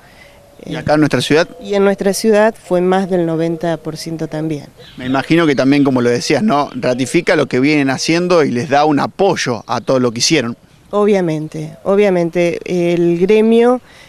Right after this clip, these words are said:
Speaker 2: es de los afiliados y responde por los afiliados y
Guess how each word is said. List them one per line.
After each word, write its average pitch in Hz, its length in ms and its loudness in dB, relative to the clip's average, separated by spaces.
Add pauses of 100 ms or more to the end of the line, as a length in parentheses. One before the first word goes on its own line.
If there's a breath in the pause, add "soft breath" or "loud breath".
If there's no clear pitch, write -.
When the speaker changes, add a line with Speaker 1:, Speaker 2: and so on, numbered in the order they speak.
(160 loud breath)
Speaker 2:
es 240 220 2
de 202 80 0
los 175 220 -2
afiliados 160 840 -4 (560 loud breath)
y 180 500 4
responde 214 680 0
por 226 320 0
los 214 220 0
afiliados 190 840 0
y 175 600 -2